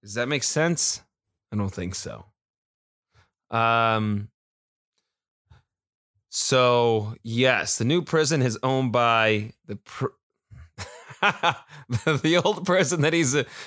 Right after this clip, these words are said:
the old prison that he's in now is owned by the company that owned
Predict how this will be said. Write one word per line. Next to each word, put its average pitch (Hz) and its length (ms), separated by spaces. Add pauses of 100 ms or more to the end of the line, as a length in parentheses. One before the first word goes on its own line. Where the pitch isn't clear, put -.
(100)
the 185 120
old 320 320
prison 196 360
that 165 120
he's 160 180
in 143 240
now 143 580 (280)
is 131 300
owned 175 520 (500)
by 135 640
the 117 120
company 165 1000 (420)
that 131 300
owned 156 340